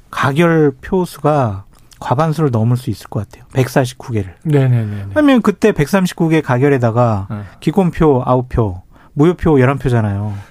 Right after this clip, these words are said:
Speaker 2: 근데
Speaker 1: 거기서
Speaker 2: 이제
Speaker 1: 반만
Speaker 2: 그때는
Speaker 1: 넘어가면.
Speaker 2: 불출석 두 명이 있어서
Speaker 1: 네.
Speaker 2: 이백구십칠 명이니까 이백구십구 명이 백 프로 출석한다 치면 백오십 표가 넘으면 가결인 거죠.
Speaker 1: 그렇죠.
Speaker 2: 네.
Speaker 1: 그러니까. 근데 출석 못 하잖아요, 그 사람들.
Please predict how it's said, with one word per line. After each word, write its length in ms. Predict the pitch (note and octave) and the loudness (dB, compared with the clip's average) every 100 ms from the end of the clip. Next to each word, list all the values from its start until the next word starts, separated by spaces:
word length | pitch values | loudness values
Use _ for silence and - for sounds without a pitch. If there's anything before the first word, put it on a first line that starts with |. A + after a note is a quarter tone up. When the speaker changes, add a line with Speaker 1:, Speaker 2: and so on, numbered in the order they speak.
| - | -14
Speaker 2:
근데 200 | - D#3 | -4 0
Speaker 1:
거기서 160 | C#3 C4 | 2 2
Speaker 2:
이제 60 | D3 | 0
Speaker 1:
반만 380 | D3 F3 E3 | 2 2 4
Speaker 2:
그때는 200 | D#3 F3+ | 2 2
Speaker 1:
넘어가면. 600 | A#2+ B2 B2+ A2 G2 F#2+ F2+ | 2 2 2 0 -2 -6 -8
Speaker 2:
불출석 500 | - C#3 - - E3 | -10 -12 -12 -10 -10
두 140 | - D#3+ | -4 0
명이 300 | F3 F3 C3 | 0 0 -4
있어서 520 | B2 B2+ - G2 A#2 | -6 -10 -10 -8 -2
Speaker 1:
네. 160 | C4+ A2 | 0 0
Speaker 2:
이백구십칠 680 | C3 D#3+ D3 D3+ - - G#3+ | -2 -4 -4 -8 -10 -8 -2
명이니까 720 | G#3 F#3 E3 C#3+ - F3+ F#3+ | -2 -2 -4 -6 -4 -2 -2
이백구십구 840 | F#3 D3+ F#3+ F#3 D#3+ - F#3 - D3+ | -4 -2 -2 -2 -4 -4 -10 -8 -2
명이 400 | D#3 D#3+ F3 G3+ | 0 0 0 -2
백 180 | - D#3+ | -4 -2
프로 140 | F#3 | -2
출석한다 540 | F3 F3+ E3+ E3 D3 | -4 -6 -6 -4 -4
치면 520 | C3 - D3 A#2 D#3 G#3 - - - - | -6 -8 -8 -6 -6 -8 -14 -20 -20 -4
백오십 420 | C#3+ D3 C#3+ - | 0 2 0 -4
표가 260 | - D#3 D3 | -2 0 0
넘으면 440 | A#2 A#2+ C3+ D#3 | 0 2 2 0
가결인 400 | C3+ C#3 C#3 A#2+ | -2 0 0 0
거죠. 260 | A2 G2+ G2 | -6 -10 -2
Speaker 1:
그렇죠. 400 | G#3 G3 - G2 | -2 -2 -8 -10
Speaker 2:
네. 160 | G#2 G2+ - - - | -10 -10 -12 -20 -18
Speaker 1:
그러니까. 640 | - D4+ B3+ E3+ E3+ C#3 C3 | -4 0 2 2 2 2 0
근데 200 | B2+ A#3+ G#3+ | 2 2 2
출석 340 | - D4 E4 | 0 0 0
못 200 | C#3+ C3 | 2 2
하잖아요, 360 | A#3+ A#3+ F#3 C#3+ | 4 4 4 2
그 80 | A#2+ | 0
사람들. 680 | C#3 C3+ A2+ A2 C#3+ A2 | 0 -2 -2 -4 -4 -6